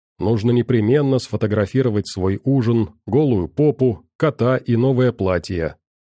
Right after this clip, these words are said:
Выложить на странице и набрать побольше лайков.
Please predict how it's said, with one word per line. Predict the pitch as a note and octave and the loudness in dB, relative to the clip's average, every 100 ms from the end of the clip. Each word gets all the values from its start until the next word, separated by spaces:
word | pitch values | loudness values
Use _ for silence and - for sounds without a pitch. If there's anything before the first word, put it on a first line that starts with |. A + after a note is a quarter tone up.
| _ | _
Выложить | F2+ D3 D3+ C3 C#3+ B2+ | -2 0 2 2 0 0
на | C#3+ | 0
странице | B2+ D3 C#3 E3 D3+ - F2 | 0 0 2 2 0 -2 -2
и | |
набрать | F#2+ A#2+ C3+ D#3+ - | 0 0 2 0 0
побольше | A#2+ B2+ C#3+ B2 C#3+ | -4 0 0 2 0
лайков. | C3+ G#2 E2+ E2 D2+ - | 2 0 -2 -6 -8 -12